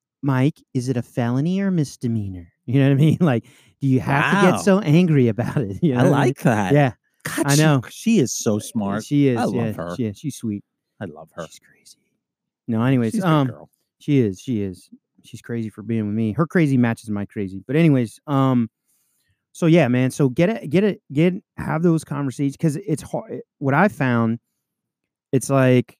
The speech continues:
Speaker 1: you know, it's almost like trying to reason with a drunk person. You're never gonna come to an end.
Speaker 2: Yeah, yeah.
Speaker 1: So it's always good to have that third person come in and say, who pretty much regurgitates what you're saying and repeats it back to you.
Speaker 2: Right.
Speaker 1: And then regurgitate, <laughs> even though you guys are in the same room. And it's
Speaker 2: Yeah,
Speaker 1: like,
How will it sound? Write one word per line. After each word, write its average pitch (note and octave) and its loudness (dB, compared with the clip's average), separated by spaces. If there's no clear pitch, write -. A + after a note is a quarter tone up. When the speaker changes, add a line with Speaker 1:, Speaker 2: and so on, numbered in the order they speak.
Speaker 1:
you C#3+ 2
know, B2 0
it's - -8
almost F#3+ -2
like C3+ 0
trying C3 -2
to A#2 -2
reason B2 4
with A2+ 0
a G2+ -2
drunk A2 -2
person. G#2 -8
You're G#2+ -4
never G#2 -4
gonna G#2 -6
come G2 -8
to G#2 -4
an F#2 -4
end. F#2 -8
Speaker 2:
Yeah, F#2+ -6
yeah. F#2+ -8
Speaker 1:
So C#3+ -4
it's C3 -2
always F#3+ 4
good D3 0
to B2+ -2
have B2 -2
that A#2 -4
third B2 -2
person B2+ -6
come C3 -2
in B2+ 0
and A#2 -2
say, A#2 -2
who C3+ -2
pretty F#3 2
much D3 0
regurgitates C3 -2
what B2+ -4
you're C#3+ 2
saying A#2 -2
and A#2 -6
repeats A#2 -4
it A#2 -4
back C3+ 0
to A#2+ -6
you. G#2+ 0
Speaker 2:
Right. G#2 0
Speaker 1:
And B2+ 0
then A#2+ -2
regurgitate, C3 2
<laughs> - 4
even G#3 6
though D#3+ 6
you D3 4
guys C#3 0
are C3+ 0
in B2+ -4
the A#2+ -4
same C#3 2
room. C3+ 4
And B2 -2
it's D3 4
Speaker 2:
Yeah, B2 2
Speaker 1:
like, F2+ -10